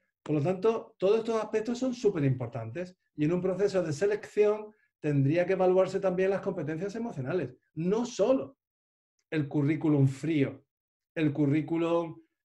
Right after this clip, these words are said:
de académico. Entonces, os voy a poner un pequeño test, nada,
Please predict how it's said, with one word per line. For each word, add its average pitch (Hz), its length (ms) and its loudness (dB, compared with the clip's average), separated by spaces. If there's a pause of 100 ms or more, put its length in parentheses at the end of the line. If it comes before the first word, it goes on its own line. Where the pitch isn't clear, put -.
de 147 800 2 (440)
académico. 156 600 0 (720)
Entonces, 220 640 0 (180)
os 143 140 -4
voy 165 100 2
a 196 80 2
poner 226 220 0
un 220 140 0
pequeño 208 380 0
test, - 580 -2
nada, 143 520 -4